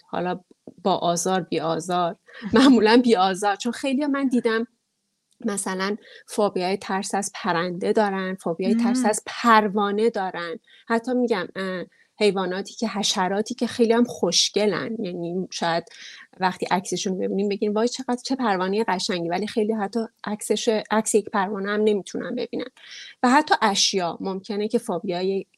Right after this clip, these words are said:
Speaker 1: اشیا داشته باشن. هراس یا فوبیا، اه، ترسی بیمارگونه است که عملکرد فرد رو در زمینه‌های مختلف محدود می‌کنه.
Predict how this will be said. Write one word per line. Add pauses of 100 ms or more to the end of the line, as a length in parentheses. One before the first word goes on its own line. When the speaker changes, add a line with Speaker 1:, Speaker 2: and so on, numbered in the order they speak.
(140)
Speaker 1:
اشیا
داشته
باشن. (640)
هراس
یا
فوبیا، (380)
اه،
ترسی
بیمارگونه
است (380)
که
عملکرد
فرد
رو
در
زمینه‌های
مختلف
محدود
می‌کنه.